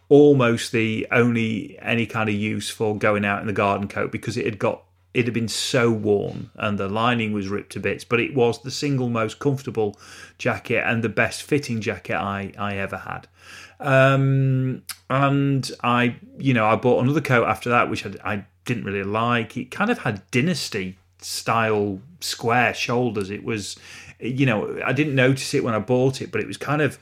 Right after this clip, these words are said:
kind of squared off. I felt, um, I felt a little bit like one of those, uh, kind of South American generals. Uh, if you remember the, the, the character that Kenny Everett did, I think was an American general with kind of real big square shoulders.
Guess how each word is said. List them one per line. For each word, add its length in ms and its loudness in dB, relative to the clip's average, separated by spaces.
kind 160 0
of 100 0
squared 640 2
off. 320 4
I 80 -6
felt, 480 0
um, 640 -4
I 60 -10
felt 200 -2
a 40 -2
little 200 0
bit 140 -4
like 180 -2
one 140 -2
of 80 -2
those, 320 -2
uh, 260 -2
kind 200 -8
of 100 -6
South 340 -2
American 460 -4
generals. 520 -2
Uh, 200 2
if 160 0
you 100 6
remember 320 4
the, 180 6
the, 320 0
the 160 -6
character 460 2
that 160 -2
Kenny 280 2
Everett 380 2
did, 180 0
I 60 -2
think 200 -6
was 120 -4
an 80 -4
American 480 0
general 240 -2
with 180 -8
kind 140 -8
of 80 -6
real 160 0
big 300 -6
square 360 -6
shoulders. 440 -4